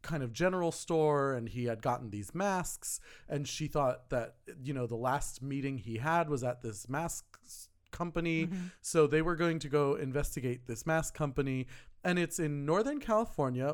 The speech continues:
Speaker 1: where apparently there's just a huge Irish population.
Speaker 2: Yes.
Speaker 1: Um, <laughs> a-,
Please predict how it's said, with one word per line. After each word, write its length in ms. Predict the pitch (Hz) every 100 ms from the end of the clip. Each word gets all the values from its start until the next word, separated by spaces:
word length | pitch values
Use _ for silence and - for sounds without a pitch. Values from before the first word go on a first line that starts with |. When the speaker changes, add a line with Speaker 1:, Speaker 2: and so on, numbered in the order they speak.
| -
Speaker 1:
where 280 | 135 135
apparently 600 | 135 - 135 185 196 156
there's 220 | 131 131 123
just 220 | 131 -
a 40 |
huge 480 | 120 151 151 131 - - - - -
Irish 400 | 143 160 147 -
population. 760 | 127 104 123 101 92 117 139 - - _ _ -
Speaker 2:
Yes. 220 | 214 175 - - _
Speaker 1:
Um, 420 | 165 135 123 123
<laughs> 240 | - - -
a-, 1300 | - 233 - 240 - 349 415 - 453 - 330 175